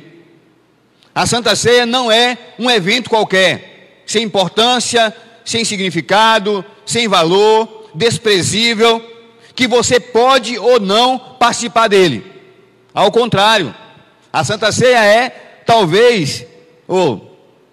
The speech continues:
claro, dentre os sacramentos, um dos mais importantes da vida da igreja, um dos mais significativos, um que deveria nos levar a participar com o coração contrito, quebrantado, mas ao mesmo tempo alegre,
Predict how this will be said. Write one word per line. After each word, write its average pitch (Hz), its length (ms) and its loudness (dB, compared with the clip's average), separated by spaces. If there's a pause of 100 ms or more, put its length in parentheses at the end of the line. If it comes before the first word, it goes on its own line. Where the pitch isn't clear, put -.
(120)
claro, 180 300 0
dentre 202 220 -2
os 175 60 -6
sacramentos, 196 520 -4
um 269 80 -8
dos 262 160 -6
mais 262 340 0
importantes 185 760 -4 (320)
da 190 100 0
vida 170 180 -2
da 156 100 -2
igreja, 107 440 -8 (240)
um 269 100 -12
dos 247 160 -6
mais 262 220 0
significativos, 208 920 -4 (460)
um 254 140 -6
que 262 100 -8
deveria 240 460 0
nos 247 180 -6
levar 226 880 -2
a 202 240 2
participar 233 1300 -2
com 226 320 0
o 226 60 -2
coração 226 460 0
contrito, 240 800 -2 (420)
quebrantado, 220 920 0 (260)
mas 220 200 0
ao 226 120 -2
mesmo 208 280 -2
tempo 220 280 -4
alegre, 220 600 0